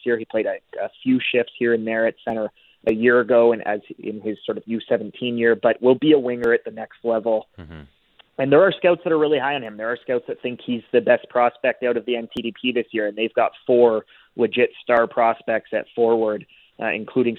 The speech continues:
Speaker 1: Smith and Moore and, and then Gabe Perreault as well, who's actually outproducing all of those kids, but will likely uh, sort of linger a little bit longer than them, uh, due to other concerns about size and strength and that kind of a thing. So Leonard's a very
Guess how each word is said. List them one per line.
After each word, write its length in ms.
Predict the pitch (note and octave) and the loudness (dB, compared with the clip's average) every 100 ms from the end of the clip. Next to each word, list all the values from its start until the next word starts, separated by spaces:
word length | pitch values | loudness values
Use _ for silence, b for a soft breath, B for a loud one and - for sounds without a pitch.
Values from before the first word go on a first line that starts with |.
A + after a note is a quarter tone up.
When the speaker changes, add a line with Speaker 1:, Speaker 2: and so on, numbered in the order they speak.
| - | -4
Speaker 1:
Smith 220 | A#2 G#2+ | -4 -2
and 160 | A2+ G#2+ | -6 -4
Moore 320 | A2 A2+ A2+ | 0 2 2
and, 160 | G#2+ G2 | 0 -6
and 160 | G#2+ G#2 | -10 -8
then 160 | G#2+ G#2 | -10 -4
Gabe 260 | A2+ G#2 | -4 -4
Perreault 420 | - A2+ A2+ A2 | -2 2 4 4
as 80 | G#2+ - | 0 0
well, 240 | A2 G#2+ | 0 0
who's 140 | G#2+ G2+ | -2 -6
actually 300 | G#2+ - A2 G#2+ | -6 -4 -6 -4
outproducing 540 | G#2 - G#2+ G2+ G2+ | -6 -8 -12 -12 -6
all 200 | G#2 A#2 | 0 2
of 60 | A2 | 0
those 200 | G#2+ G2+ - | -4 -6 -8
kids, 180 | - G#2 - | -10 -8 -8
but 140 | - | -8
will 120 | G2+ | -4
likely 460 | G#2+ G#2+ - G#2 G#2 b b b - | -4 -6 -6 -8 -8 b b b -8
uh, 140 | G#2 G#2 | -6 -6
sort 140 | - A2+ | -4 -4
of 100 | G#2 | -4
linger 400 | G2+ A#2 A#2+ A#2 | -6 -4 0 2
a 80 | A2 | 2
little 180 | A2 | 0
bit 200 | G#2 G#2+ | -2 -4
longer 320 | - G#2+ G#2+ G#2+ | -4 -6 -6 -8
than 180 | G#2 | -10
them, 320 | G2+ G2 G2 G2+ B | -10 -10 -12 -18 B
uh, 140 | G#2 G2 | -14 -12
due 100 | G2+ | -8
to 80 | G#2 | -6
other 220 | E2+ A#2+ | -2 0
concerns 600 | A#2 A2+ G#2+ A#2 G#2+ G#2 | -2 -6 -10 -8 -8 -10
about 280 | G#2+ G#2 G2 - - | -8 -6 -6 -6 -2
size 380 | G#2+ G#2 G#2 F#2+ | 0 0 -2 -6
and 160 | G2 G2 | -12 -12
strength 400 | - A2 G#2+ - | -6 -6 -6 -12
and 120 | G#2 | -10
that 180 | G#2+ - | -10 -8
kind 160 | A#2+ A2 | -6 -6
of 80 | |
a 60 | - | -8
thing. 320 | - F#2+ F#2+ - | -10 -12 -12 -4
So 180 | A2+ - B B B | -2 -2 B B B
Leonard's 400 | C3 C#3+ F3 F3 | 2 4 4 0
a 80 | C#3 | -4
very 440 | G#2+ C3 C#3 C#3+ | -2 0 0 -2